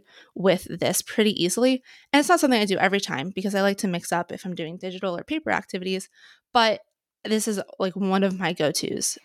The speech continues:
is wordwall dot net. I also sometimes would pick a game of the week and bring the same board game with me to nearly every session for the whole week. And I would just differentiate as needed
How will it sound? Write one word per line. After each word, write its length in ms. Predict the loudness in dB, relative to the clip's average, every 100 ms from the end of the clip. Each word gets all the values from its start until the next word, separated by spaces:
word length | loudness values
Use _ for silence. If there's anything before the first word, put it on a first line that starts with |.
| -8
is 160 | -6
wordwall 420 | -4 -6 -4 -4 -2
dot 200 | -4 -4
net. 200 | -6 -8 _ _
I 120 | 2 4
also 260 | 4 4
sometimes 600 | 0 0 2 2 2 0 -6 -4
would 480 | 4 6 6 4 0
pick 180 | -2
a 60 | -2
game 220 | -2 0
of 120 | 2
the 140 | 0 0
week 480 | 0 -4 -6 -14 -20 -2
and 120 | 0
bring 240 | 4 4 4
the 80 | 2
same 280 | 2 0
board 300 | 0 -2 -2
game 180 | 2 2
with 160 | 2 0
me 280 | 0 2 0
to 160 | -2
nearly 340 | 0 0 0 0
every 220 | -2 -2
session 440 | -2 -4 -2 -4 -2
for 140 | -2
the 80 | 0
whole 140 | 2
week. 280 | 0 -2 -6 _ -20 -20 -4
And 80 | 2
I 100 | 4
would 80 | 2
just 160 | 0
differentiate 640 | -2 0 -2 0 0 -2 -4 _ _
as 220 | -2 0 0
needed 400 | 0 0 -2